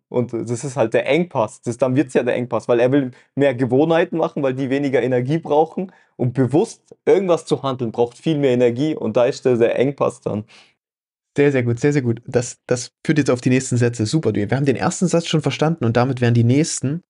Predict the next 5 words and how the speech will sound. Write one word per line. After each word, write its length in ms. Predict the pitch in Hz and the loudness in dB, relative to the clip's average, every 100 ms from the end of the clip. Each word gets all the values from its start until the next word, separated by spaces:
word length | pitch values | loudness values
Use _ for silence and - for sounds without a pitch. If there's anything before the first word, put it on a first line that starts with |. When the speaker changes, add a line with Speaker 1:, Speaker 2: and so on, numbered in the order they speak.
| _ - | _ -4
Speaker 2:
noch 240 | 131 - - | -2 -4 -2
effektiver. 640 | - - 120 131 123 101 - _ _ _ _ _ - | -2 -2 -4 -4 -4 -6 -14 _ _ _ _ _ -4
Wie 80 | |
geht's 220 | 127 - 104 | -2 0 2
weiter? 280 | 117 202 | 2 0